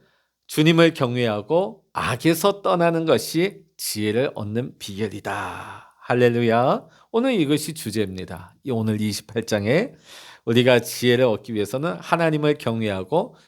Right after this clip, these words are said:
우리가 악에서 떠날 때에 하나님의 지혜를 우리가 얻게 된다. 자, 오늘,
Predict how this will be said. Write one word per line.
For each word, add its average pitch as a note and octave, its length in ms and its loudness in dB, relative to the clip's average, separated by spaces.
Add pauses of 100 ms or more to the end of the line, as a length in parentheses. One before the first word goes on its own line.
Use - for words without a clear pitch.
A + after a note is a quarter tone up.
우리가 G#2 460 -2
악에서 A2+ 500 -4
떠날 A2+ 400 -4
때에 B2+ 460 0 (320)
하나님의 A2 580 -4
지혜를 A2+ 540 -2 (100)
우리가 G2 320 -10
얻게 F#2 220 -12
된다. - 560 -14 (840)
자, B2+ 280 4
오늘, D3+ 640 4